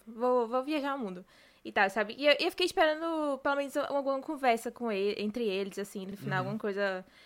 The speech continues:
Speaker 1: talvez resolver, assim, ou, sabe? Alguma coisa mais que desse fechamento pra essa
Speaker 2: Uhum.
Speaker 1: relação deles, e assim.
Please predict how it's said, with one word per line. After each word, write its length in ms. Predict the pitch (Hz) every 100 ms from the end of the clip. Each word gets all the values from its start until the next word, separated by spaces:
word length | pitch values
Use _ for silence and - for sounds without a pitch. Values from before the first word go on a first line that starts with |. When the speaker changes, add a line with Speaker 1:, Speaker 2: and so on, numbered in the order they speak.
| -
Speaker 1:
talvez 240 | 247 254 277
resolver, 840 | 294 294 311 240 208 208 208 220
assim, 580 | 208 - 190 196 208 202
ou, 360 | 185 180 185 - _ _ _ _ _ _ -
sabe? 300 | 220 226 285
Alguma 320 | 226 233 262
coisa 160 | 285 247
mais 240 | 233 269 269 - _ _
que 100 | -
desse 200 | 240 262
fechamento 560 | 269 262 285 285 220 214
pra 100 | 220
essa 140 | 220
Speaker 2:
Uhum. 80 | 220
Speaker 1:
relação 440 | 220 214 220 208
deles, 380 | 214 185 196 202
e 60 | 208
assim. 320 | 196 185 196